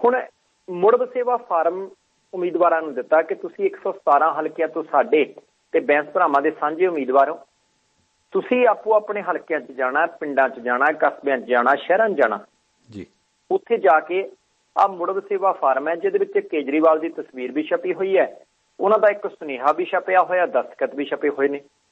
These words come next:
Speaker 1: ਤੇ ਇਸ ਮੁੜ ਵਸੇਵੇ ਫਾਰਮ ਦੇ ਉੱਤੇ ਸਾਰੀ detail ਜਿਹੜੀ ਲਿਖ ਕੇ ਲਿਆਉਣੀ ਹੈ ਕਿ ਕਿਸੇ ਪਿੰਡ ਦੇ ਵਿੱਚ, ਕਿਸੇ ਵਾਰਡ ਦੇ ਵਿੱਚ ਕਿੰਨੇ ਕੁ ਲੋਕ ਨਸ਼ਾ ਕਰਦੇ ਆ, ਕਿਸ ਤਰ੍ਹਾਂ ਦਾ ਨਸ਼ਾ,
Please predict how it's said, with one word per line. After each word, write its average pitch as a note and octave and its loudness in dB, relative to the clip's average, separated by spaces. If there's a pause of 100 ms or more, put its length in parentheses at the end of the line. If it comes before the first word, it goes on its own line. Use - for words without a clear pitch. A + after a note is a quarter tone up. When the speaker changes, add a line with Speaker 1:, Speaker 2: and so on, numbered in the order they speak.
(760)
Speaker 1:
ਤੇ B3 4
ਇਸ B3 0
ਮੁੜ A3+ 2
ਵਸੇਵੇ A#3+ 0
ਫਾਰਮ F#3+ 2
ਦੇ G3 4
ਉੱਤੇ E3 0 (380)
ਸਾਰੀ G3+ 2
detail G#3+ 0
ਜਿਹੜੀ A3 -8
ਲਿਖ F3 -6
ਕੇ F3 -6
ਲਿਆਉਣੀ D3 -2
ਹੈ F#3 -2
ਕਿ G#3+ -6
ਕਿਸੇ G#3 0
ਪਿੰਡ E3+ 0
ਦੇ E3 0
ਵਿੱਚ, G3 0
ਕਿਸੇ F#3+ 0
ਵਾਰਡ C3+ 4
ਦੇ D#3+ -8
ਵਿੱਚ E3 -6
ਕਿੰਨੇ F3+ -6
ਕੁ F#3+ -2
ਲੋਕ D#3 2
ਨਸ਼ਾ D3 0
ਕਰਦੇ D3+ 0
ਆ, F3+ 6
ਕਿਸ D#3+ -4
ਤਰ੍ਹਾਂ C#3+ -4
ਦਾ D#3+ 4
ਨਸ਼ਾ, D#3+ -2